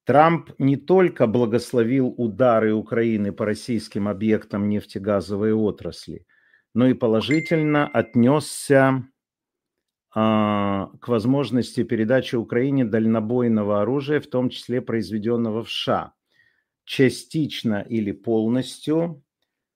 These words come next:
а, для осуществления таких ударов. Завтра нас ждут очень интересные новости с переговоров Фица, Кошты и Зеленского.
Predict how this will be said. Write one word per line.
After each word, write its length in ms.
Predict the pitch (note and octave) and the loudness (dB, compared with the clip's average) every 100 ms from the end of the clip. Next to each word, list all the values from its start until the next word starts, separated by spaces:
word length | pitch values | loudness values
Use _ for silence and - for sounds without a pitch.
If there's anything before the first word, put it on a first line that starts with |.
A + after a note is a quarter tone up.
| _ _ | _ _
а, 600 | A2+ A2 G#2+ G#2+ G2+ G#2 - - A2 | 2 4 4 4 2 -2 -8 -14 -10
для 240 | G2 A#2 | 2 2
осуществления 800 | A2 A#2+ G#2 - B2+ C#3+ C#3+ C3 | 2 -2 -6 -6 -2 0 2 0
таких 420 | B2 G#2+ B2+ A2+ | 0 -6 -6 -6
ударов. 440 | A2+ F#2 D#2+ - - | -4 -2 -4 -6 -2
Завтра 380 | C3+ - A2+ A#2 | 0 0 0 -2
нас 200 | A2 F#2 | -2 -2
ждут 300 | G2+ A2 A2 | -4 -2 -2
очень 260 | G#2 A#2 F#2+ | -2 -4 -4
интересные 520 | A2+ G2 F#2 - F#2+ | -4 -4 -4 -6 -4
новости 460 | G2 B2 C#3 - C#3 | -2 -2 -2 -6 -8
с 80 | |
переговоров 600 | - G#2 G2+ G#2+ B2+ G2 - | -4 -2 0 2 2 0 -2
Фица, 440 | B2 A2+ - B2+ | -4 -4 -2 -4
Кошты 540 | - A2+ A2 - A2+ A2+ | 0 0 0 -2 -4 -2
и 160 | A2 | -4
Зеленского. 760 | G2+ A#2 A2+ F#2+ - - D2 | -2 0 2 2 -2 -10 -10